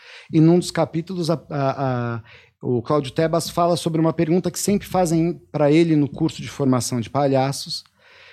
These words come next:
que é, eh, por que que palhaço tem um sapato tão grande?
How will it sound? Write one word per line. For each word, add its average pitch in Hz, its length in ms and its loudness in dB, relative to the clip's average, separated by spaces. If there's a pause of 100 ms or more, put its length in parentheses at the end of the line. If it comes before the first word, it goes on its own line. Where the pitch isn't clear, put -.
(140)
que 151 340 2
é, 151 480 2 (160)
eh, 147 220 -2
por 139 200 -4
que 175 140 2
que 175 60 -10
palhaço 160 480 0
tem 165 160 0
um 165 100 0
sapato 156 500 -2
tão 175 200 -2
grande? 127 440 -2